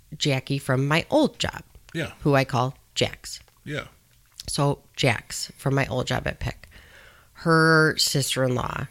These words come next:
Speaker 1: is a huge fan. And they were in town this week, and we never got a chance to
Speaker 2: Oh,
Speaker 1: meet
Speaker 2: God,
Speaker 1: up.
Speaker 2: didn't, yeah.
Speaker 1: There was just, there was so much shit going on, and I know Jackie was dealing with stuff, and we were kinda dealing with stuff. So, um,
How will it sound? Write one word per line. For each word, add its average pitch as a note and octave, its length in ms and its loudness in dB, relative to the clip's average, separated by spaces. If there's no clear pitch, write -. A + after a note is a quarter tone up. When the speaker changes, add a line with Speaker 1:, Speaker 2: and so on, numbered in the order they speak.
Speaker 1:
is C#3+ 120 -2
a C#3+ 40 0
huge D3 1500 2
fan. B2 380 -2
And D3 120 6
they C#3+ 80 6
were C#3 120 4
in D3 140 4
town C#3+ 300 4
this C3 180 0
week, C3 400 -2
and B2+ 300 0
we C#3 160 0
never C3 340 2
got B2 160 0
a A#2+ 80 -2
chance A#2 460 -2
to A#2+ 480 -2
Speaker 2:
Oh, G2+ 160 -10
Speaker 1:
meet C3 280 2
Speaker 2:
God, A2+ 240 2
Speaker 1:
up. G2 100 -10
Speaker 2:
didn't, G#2 400 -10
yeah. G#2 160 -8
Speaker 1:
There D#3+ 160 6
was D#3 180 6
just, - 380 0
there D3+ 120 4
was D3+ 120 2
so F3 240 6
much E3 180 6
shit - 260 4
going C#3 260 6
on, B2+ 320 4
and C3+ 180 0
I B2+ 80 4
know C3+ 180 4
Jackie C3 400 0
was C3 140 0
dealing C3 320 0
with B2+ 160 -2
stuff, B2 320 2
and B2 180 -4
we C3 120 -2
were B2+ 100 -4
kinda C3 280 -4
dealing - 320 -4
with - 120 -8
stuff. - 320 -6
So, C3+ 480 0
um, B2+ 400 0